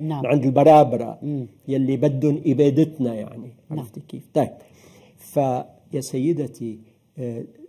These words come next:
Speaker 2: لا، الأمور، آه، آه، رايحة، أكيد رايحة نحو تصعيد
Speaker 1: مم.
Speaker 2: كبير.
Speaker 1: نعم.
Speaker 2: لأنه في عدة اعتبارات.
Speaker 1: تفضل.
Speaker 2: أولًا،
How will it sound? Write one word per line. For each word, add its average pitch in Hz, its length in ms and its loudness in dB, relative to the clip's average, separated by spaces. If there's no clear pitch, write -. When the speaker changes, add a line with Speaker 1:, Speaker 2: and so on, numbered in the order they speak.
Speaker 2:
لا، 226 180 -12
الأمور، 160 580 -12
آه، 131 520 -18
آه، 113 320 -18
رايحة، 131 500 -12
أكيد - 500 -14
رايحة 160 360 -18
نحو 139 280 -18
تصعيد 117 720 -12
Speaker 1:
مم. 139 60 -10
Speaker 2:
كبير. 117 640 -8
Speaker 1:
نعم. 139 220 -10
Speaker 2:
لأنه 151 800 -8
في 151 160 -6
عدة 143 300 -6
اعتبارات. 120 720 -12
Speaker 1:
تفضل. 110 400 -12
Speaker 2:
أولًا، 143 720 0